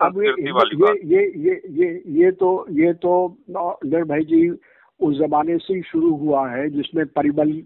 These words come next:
Speaker 1: ग्रुप अलग था।
Speaker 2: अच्छा, ठीक है,
Speaker 1: और
Speaker 2: तो
Speaker 1: परिमल
Speaker 2: परिमल को
Speaker 1: के
Speaker 2: लेकर तुरंत दूसरे पैरे में है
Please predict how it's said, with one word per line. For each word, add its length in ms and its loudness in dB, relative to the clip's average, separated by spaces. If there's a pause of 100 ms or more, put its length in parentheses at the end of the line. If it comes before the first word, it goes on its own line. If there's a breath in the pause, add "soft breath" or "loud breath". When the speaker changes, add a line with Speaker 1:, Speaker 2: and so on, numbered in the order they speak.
Speaker 1:
ग्रुप 260 -4
अलग 200 -2
था। 400 -18 (540)
Speaker 2:
अच्छा, 220 -6
ठीक 300 -6
है, 60 6
Speaker 1:
और 60 0
Speaker 2:
तो 80 0
Speaker 1:
परिमल 200 6
Speaker 2:
परिमल 320 6
को 80 6
Speaker 1:
के 60 2
Speaker 2:
लेकर 180 4
तुरंत 420 4
दूसरे 440 -8
पैरे 320 -2
में 140 -14
है 340 -10